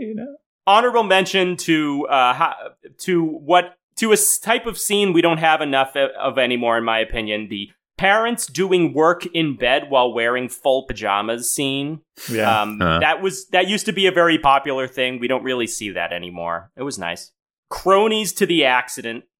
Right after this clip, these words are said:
Speaker 1: Oh, God, yes.
Speaker 2: Totally traumatized me as a child. I still think of
Speaker 1: Yeah.
Speaker 2: it sometimes. I'll just be driving and it'll just, like,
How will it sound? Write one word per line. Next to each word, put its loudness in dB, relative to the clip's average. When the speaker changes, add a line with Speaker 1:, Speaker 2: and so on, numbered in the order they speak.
Speaker 1:
Oh, 0
God, -2
yes. -4
Speaker 2:
Totally 4
traumatized 2
me -2
as -2
a -16
child. -4
I 0
still 0
think -2
of -4
Speaker 1:
Yeah. -8
Speaker 2:
it -14
sometimes. -8
I'll 2
just -8
be -6
driving 0
and -4
it'll -6
just, -4
like, -4